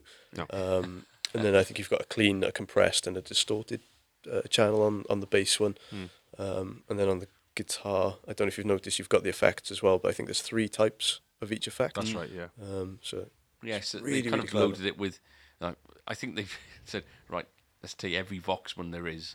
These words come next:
Speaker 3: and put it in one kind of, uh,
Speaker 1: Yeah.
Speaker 3: and have one thing selling loads as opposed to," 'cause we have had people in the past coming back and buying a different flavour
Speaker 1: Yeah,
Speaker 3: Vox.
Speaker 1: yeah.
Speaker 3: So stuff that we don't do.
Speaker 1: Yes.
Speaker 3: Um,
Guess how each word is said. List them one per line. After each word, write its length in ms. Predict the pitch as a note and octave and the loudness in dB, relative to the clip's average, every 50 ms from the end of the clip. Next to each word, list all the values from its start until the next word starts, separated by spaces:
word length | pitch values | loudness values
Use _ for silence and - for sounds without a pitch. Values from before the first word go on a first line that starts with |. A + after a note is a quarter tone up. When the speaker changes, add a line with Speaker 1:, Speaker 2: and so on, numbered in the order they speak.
| - - | -18 -18
Speaker 3:
and 180 | - E2 E2 - | -18 -16 -14 -12
put 140 | - F2+ - | -10 -10 -10
it 60 | - | -10
in 260 | - G#2+ E2 E2 E2+ | -12 -12 -12 -12 -10
one 260 | E2+ F2+ F2 E2+ E2 | -10 -10 -10 -10 -12
kind 200 | E2 - - F2 E2+ | -14 -14 -14 -16 -16
of, 100 | E2 - - - - | -16 -20 -18 -16 -12
uh, 60 | F2 F2 | -8 -6
Speaker 1:
Yeah. 120 | F2+ D#2+ - _ _ _ _ _ _ _ _ _ _ _ _ _ | -4 -6 -6 _ _ _ _ _ _ _ _ _ _ _ _ _
Speaker 3:
and 80 | - G2+ | -4 -4
have 140 | G2+ F#2 G2 | -4 -2 0
one 160 | G2 G2 F#2 | 0 0 0
thing 220 | - - F#2 F2 | -2 -4 -4 -4
selling 400 | - - F#2+ F2 F2+ F2 F2 E2+ - _ _ _ _ _ _ _ | -2 -2 0 -2 -2 -4 -8 -10 -14 _ _ _ _ _ _ _
loads 500 | - F2 G2 F#2+ F2 E2+ F2+ - - - | -12 -8 -6 -6 -6 -6 -8 -10 -12 -10
as 160 | F2 E2+ E2+ | -10 -12 -12
opposed 300 | F2+ - G#2 F#2+ F2 - | -12 -10 -10 -10 -10 -12
to," 80 | G2 - _ _ _ _ _ | -16 -20 _ _ _ _ _
'cause 180 | _ - A#2 G#2 | _ -14 -12 -10
we 140 | A2+ A#2+ A2+ | -10 -8 -8
have 160 | B2+ A#2 G2+ | -8 0 4
had 200 | A2+ G#2 G2 - | 4 4 4 2
people 200 | - A#2 - - F#2 | 0 -2 -2 -2 -2
in 80 | F2+ | -6
the 40 | F2+ | -4
past 300 | - G2 F#2 F2 - - | -2 -2 -2 -2 -4 -6
coming 180 | - G2 F#2 E2+ | -6 -6 -6 -2
back 240 | - F#2 F2 - - | 0 0 0 0 -2
and 120 | F#2 E2+ E2+ | -8 -2 2
buying 420 | F#2+ F2+ F2 E2+ E2+ E2+ E2+ E2 - _ _ _ _ _ _ _ _ _ _ _ _ _ _ _ _ _ _ - | 4 4 4 4 0 -2 -6 -8 -10 _ _ _ _ _ _ _ _ _ _ _ _ _ _ _ _ _ _ -14
a 20 | |
different 340 | - - F2+ - - E2+ - | -12 -10 -12 -12 -12 -16 -8
flavour 300 | - F#2 E2+ E2+ D#2+ E2+ D#2+ | -6 -4 -4 -4 -4 0 4
Speaker 1:
Yeah, 260 | B2+ D#3+ F#3 F3 E3+ | 4 6 6 4 2
Speaker 3:
Vox. 100 | F#3+ - - _ _ - | 0 -2 -8 _ _ -4
Speaker 1:
yeah. 160 | C3 D#3 E3 - _ _ - - _ _ _ _ _ _ _ _ _ _ _ _ _ _ _ - - - - _ | -4 -4 -4 -6 _ _ -20 -20 _ _ _ _ _ _ _ _ _ _ _ _ _ _ _ -20 -20 -20 -14 _
Speaker 3:
So 260 | - - B2+ A2+ - - _ _ - | 0 2 2 2 2 -2 _ _ 4
stuff 280 | - - - C#3 - - | 6 6 6 6 4 4
that 80 | - A2+ | 2 0
we 80 | A2+ | 2
don't 280 | G#2 - A#2+ A2 G#2 - | 4 6 6 6 6 4
do. 180 | - F#2+ G#2 A#2 - _ _ _ _ - G2+ G2 - - - _ | 2 2 2 2 -2 _ _ _ _ -14 -14 -14 -14 -18 -2 _
Speaker 1:
Yes. 400 | - D3 A#2+ G2 G2 - - - - _ _ - - - - - _ - | 6 6 8 8 6 2 0 -4 -6 _ _ -20 -20 -20 -20 -18 _ -4
Speaker 3:
Um, 540 | F#2+ F#2+ G2 G2 F#2+ F#2+ F#2+ G2 F#2+ F#2+ - | 0 2 2 2 2 2 0 -2 -4 -4 -8